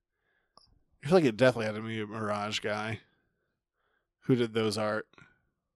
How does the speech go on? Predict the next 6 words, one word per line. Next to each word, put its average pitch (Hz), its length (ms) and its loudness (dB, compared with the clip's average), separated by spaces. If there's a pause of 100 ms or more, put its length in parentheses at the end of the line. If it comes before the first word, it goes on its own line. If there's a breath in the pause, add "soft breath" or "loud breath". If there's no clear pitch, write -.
(1700)
Maybe 139 320 0
it's - 160 -6
Dooney? 175 460 0 (240)
I 127 80 -10
don't 117 160 -4
know. 196 160 -10